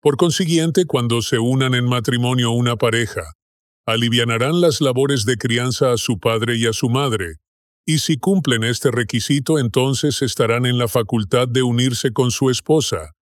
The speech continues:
y así habrán sido una sola carne. Génesis dos veinticuatro, hebreo antiguo. Antes que me tires tomates, permíteme decirte que el primero que no cumplió Génesis dos veinticuatro,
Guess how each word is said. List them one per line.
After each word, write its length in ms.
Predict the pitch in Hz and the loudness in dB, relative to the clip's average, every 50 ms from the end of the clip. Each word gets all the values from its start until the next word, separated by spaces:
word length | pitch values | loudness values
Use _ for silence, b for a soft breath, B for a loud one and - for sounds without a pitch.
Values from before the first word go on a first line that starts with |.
| _ _ _ - | _ _ _ -4
y 120 | 117 117 | 0 0
así 320 | 117 117 - - 156 156 | 0 0 0 0 2 2
habrán 280 | 147 127 123 127 127 127 | 2 2 2 0 0 0
sido 460 | - - 135 135 123 135 127 127 - _ | 0 0 0 2 2 2 2 2 0 _
una 260 | - 147 165 165 160 143 | 0 0 0 0 0 0
sola 320 | - - 151 151 147 143 | 0 2 2 2 2 0
carne. 580 | - - 156 151 139 120 104 87 78 71 76 _ _ _ _ _ _ _ _ _ _ _ | 0 0 0 0 0 -2 -4 -8 -10 -14 -18 _ _ _ _ _ _ _ _ _ _ _
Génesis 560 | - 156 170 175 170 143 - - 151 131 107 | -2 0 0 2 0 0 0 -2 -2 -2 0
dos 260 | 104 123 131 131 104 | 0 0 -2 0 0
veinticuatro, 840 | 113 131 127 123 120 123 - - 120 117 107 - 113 113 117 123 - _ - | 0 0 0 0 -2 -2 -2 -2 -2 -2 -2 0 0 -2 -2 -4 -8 _ -4
hebreo 420 | 120 117 101 104 101 98 95 98 98 | -2 0 0 0 0 0 0 -2 -2
antiguo. 640 | 101 101 - 117 101 92 92 87 76 73 71 - _ _ _ _ _ _ _ _ _ _ _ _ _ _ _ _ _ - | -4 -4 -2 -2 -2 -2 -4 -8 -8 -10 -12 -18 _ _ _ _ _ _ _ _ _ _ _ _ _ _ _ _ _ -2
Antes 380 | 139 165 180 - 202 165 - | -2 0 2 2 2 0 0
que 120 | - 127 110 | -2 -4 -4
me 140 | 98 98 | -4 -4
tires 360 | 87 - 120 113 113 117 - - | -4 -2 -2 -2 -2 -2 -4 -4
tomates, 640 | - 123 110 113 117 110 98 - - 101 113 - | -4 -2 -2 -2 -2 -2 -4 -6 -8 -8 -8 -4
permíteme 560 | - - 143 143 160 180 170 - 185 170 160 156 | -2 0 0 2 0 0 2 2 2 2 2 2
decirte 600 | 139 143 120 - - 151 147 143 127 - 143 120 | 0 0 0 0 0 0 0 0 -2 -2 -4 -2
que 240 | - 139 131 127 | -2 -2 -2 -2
el 120 | 127 123 110 | -2 -2 -2
primero 440 | - 131 131 131 147 165 160 160 123 | -2 -2 0 0 2 0 0 0 0
que 140 | - 143 | -2 -2
no 180 | 131 127 139 147 | 0 0 0 0
cumplió 500 | - 156 143 131 113 - 120 123 127 123 | 0 0 0 0 0 0 0 0 0 0
Génesis 580 | - - 131 127 127 123 - - 123 120 117 107 | -2 -2 -2 -2 0 -2 -2 -2 -2 -2 0 0
dos 240 | 110 113 120 110 | 0 0 0 0
veinticuatro, 800 | 101 117 117 117 107 120 107 - 120 117 113 101 110 113 113 113 | 0 -2 -2 -2 -4 -4 -4 -2 -2 -2 -2 0 -2 -2 -2 -4